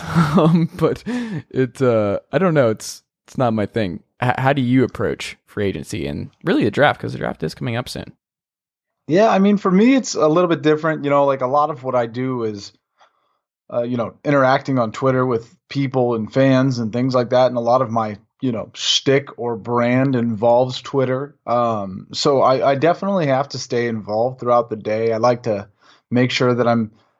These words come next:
Speaker 2: you know, having an opinion at least once, you know, once or twice about any in-, different subject, and at least sharing, you know,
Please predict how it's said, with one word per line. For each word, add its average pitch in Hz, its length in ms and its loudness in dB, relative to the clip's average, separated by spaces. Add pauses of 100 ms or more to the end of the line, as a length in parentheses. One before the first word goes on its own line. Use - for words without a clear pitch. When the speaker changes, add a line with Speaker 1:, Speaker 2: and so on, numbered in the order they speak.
Speaker 2:
you 185 80 -2
know, 156 120 4
having 151 280 2
an 156 60 0
opinion 147 500 -2
at 113 220 -4
least 143 320 -4
once, 127 420 -2
you 139 300 -6
know, 143 80 0
once 135 260 0
or 131 60 -10
twice 131 360 2
about 123 300 0
any 131 220 -2
in-, 113 420 -4
different 123 300 -4
subject, 127 420 0
and 123 100 2
at 107 140 -4
least 127 180 -2
sharing, 127 480 2
you 123 60 -2
know, 117 240 -2